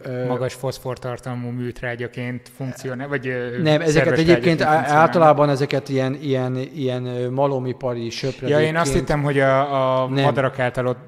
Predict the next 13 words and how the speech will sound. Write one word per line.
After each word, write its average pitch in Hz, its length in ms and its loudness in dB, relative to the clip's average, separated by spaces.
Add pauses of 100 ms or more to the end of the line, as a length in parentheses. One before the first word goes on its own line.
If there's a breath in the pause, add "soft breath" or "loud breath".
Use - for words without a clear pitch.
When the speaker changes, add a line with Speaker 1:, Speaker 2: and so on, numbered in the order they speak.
Speaker 2:
oda 139 180 -2
Speaker 1:
Nem, 143 160 2
nem, 156 80 2
a, 151 40 2
Speaker 2:
potyontott. 147 280 2
Speaker 1:
ugye 151 120 6
a 151 80 8
kacsaetető 151 580 0
automatából 151 600 0
ilyen 135 220 -2
pelletált, 127 760 0
ö, 123 160 -2
Speaker 2:
Aha. 120 500 -4